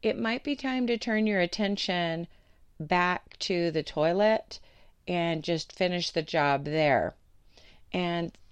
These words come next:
sometimes I give the, the toilet another scrub, the toilet bowl another scrub at this point.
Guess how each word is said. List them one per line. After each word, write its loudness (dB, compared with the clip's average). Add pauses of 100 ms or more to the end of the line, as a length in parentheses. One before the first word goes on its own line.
(720)
sometimes -4
I 6
give 0
the, 2
the -4
toilet 0
another -2
scrub, 2
the 0
toilet 0
bowl 2
another 0
scrub 2
at 0
this 0
point. -4